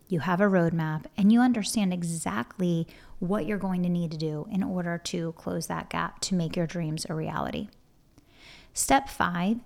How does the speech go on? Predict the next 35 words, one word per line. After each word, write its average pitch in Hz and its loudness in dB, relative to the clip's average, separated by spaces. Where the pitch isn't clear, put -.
is 233 4
determining 220 4
a 294 -2
pathway - -2
to - -10
close 170 0
that 165 -2
gap 156 -2
in 202 6
a 175 2
determined 165 -2
timeline. - -4
So 196 2
if - -2
you're 196 2
in 180 0
a 180 0
corporate - -4
career, 196 2
how - 0
are 170 2
you 175 2
getting 175 0
promoted? 196 4
How 180 -2
are 165 -2
you 175 2
going 180 0
to 180 0
maximize 180 0
your, 175 -2
your 180 0
bonus, 202 6
your 180 -2
budget? 180 4